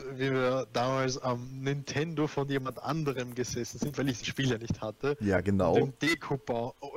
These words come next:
Speaker 1: im Dekobaum in den ersten zehn Minuten des Spiels schon festgehangen sind.
Speaker 2: Okay. Na, ich weiß noch, bei meinem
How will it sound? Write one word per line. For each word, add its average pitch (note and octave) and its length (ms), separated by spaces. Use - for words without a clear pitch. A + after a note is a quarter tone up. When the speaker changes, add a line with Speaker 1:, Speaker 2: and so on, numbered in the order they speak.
Speaker 1:
im E3+ 180
Dekobaum C3+ 800
in B2+ 120
den C3+ 140
ersten F3 640
zehn F#3 340
Minuten F3+ 400
des D#3 120
Spiels E3+ 640
schon D#3+ 240
festgehangen C3 1000
sind. C3+ 260
Speaker 2:
Okay. C#3 360
Na, A#2+ 80
ich A#2 200
weiß B2 220
noch, C3+ 180
bei A#2+ 200
meinem A#2 420